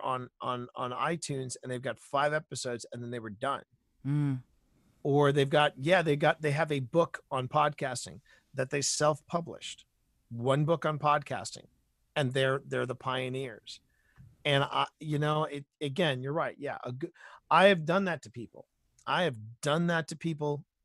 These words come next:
Speaker 1: constantly. I've had people come on, come onto my stream. They have come onto my stream and they, um, they've said,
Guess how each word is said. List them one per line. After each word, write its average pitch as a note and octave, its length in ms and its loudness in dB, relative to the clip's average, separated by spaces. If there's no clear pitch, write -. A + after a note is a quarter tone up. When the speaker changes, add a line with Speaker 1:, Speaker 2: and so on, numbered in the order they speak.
Speaker 1:
constantly. - 840 -4
I've C#3+ 200 4
had E3 160 2
people D#3+ 240 -4
come D#3+ 180 -4
on, E3 180 -2
come B3 260 -2
onto A#3 200 6
my C#3 160 4
stream. G3 480 -2
They D#3 120 0
have D3 160 -4
come F#3+ 320 -2
onto G3+ 220 4
my F#3+ 140 0
stream F#3 440 -6
and C#3+ 540 2
they, D3 500 0
um, B2+ 640 -2
they've C#3+ 300 -6
said, C3+ 380 0